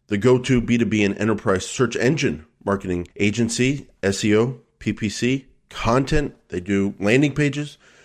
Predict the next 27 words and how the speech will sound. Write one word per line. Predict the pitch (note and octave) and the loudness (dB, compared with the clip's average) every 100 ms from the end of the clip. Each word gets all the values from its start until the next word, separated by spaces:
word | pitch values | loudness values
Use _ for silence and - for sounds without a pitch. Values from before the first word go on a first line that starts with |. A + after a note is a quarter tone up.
| _ | _
comprehensive | - A#2+ B2 B2+ B2 A#2 G2+ | -4 -2 2 2 0 0 -4
strategies | - A2 G#2+ A2 G2+ | 2 2 2 -4 -2
to | F#2+ | -4
help | G2 A2+ G#2+ | -2 -4 -2
you | G#2 G2+ | 0 0
explode | G2+ G2 - - G#2 A#2 G2 G2+ - _ | -2 -6 -8 -2 2 4 2 -2 -12 _
your | F#2+ | 0
lead | G#2 A#2 A2+ | 2 2 2
volume | F#2+ G2+ G2 F#2+ | 2 2 2 0
and | F2+ | 0
drop | G2+ F#2+ | 0 0
your | F#2+ | -4
cost | - G2 - | -2 -2 -2
per | - | -6
lead. | F2+ F#2+ F2 | -2 -2 -2
You | F2+ | -6
can | G#2 | -2
get | G2+ | 2
a | F#2+ | 2
free | - - A#2+ B2 | -2 0 0 0
custom | - A#2+ A#2+ A#2 | 0 -2 -2 -6
proposal | G#2+ F#2+ A2+ A#2 A2+ | -6 -2 -2 0 0
at | F#2+ | 0
directive | F#2+ G2 G2 F#2 | 0 0 -2 -8
consulting | G#2+ G2 G#2 G2 G2 | -8 -4 -4 -2 -2
dot | F#2 F2 | -2 -2
com, | G#2 A2+ C3 | -2 -2 -6